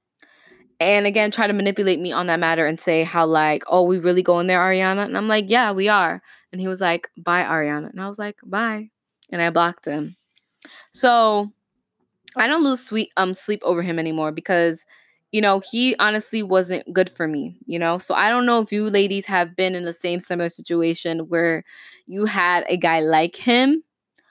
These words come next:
but he just wasn't good for me whatsoever. He just wasn't good for me.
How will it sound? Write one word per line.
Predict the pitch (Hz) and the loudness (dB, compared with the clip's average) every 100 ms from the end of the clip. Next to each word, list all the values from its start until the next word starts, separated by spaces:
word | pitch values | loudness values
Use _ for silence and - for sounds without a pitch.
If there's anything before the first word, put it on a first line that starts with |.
| _ _ - | _ _ 0
but | 220 | 0
he | 214 247 | 0 -2
just | 269 254 | -2 2
wasn't | 240 226 208 | 2 2 0
good | 180 - | -4 -4
for | 160 | -6
me | 156 147 151 - | -4 -6 -10 -4
whatsoever. | 170 170 170 151 165 160 | -2 -2 0 0 -2 -6
He | 175 | -10
just | 180 180 | -10 -4
wasn't | 175 165 160 | -4 -4 -6
good | 156 151 | -10 -12
for | - | -12
me. | 170 - | -12 -14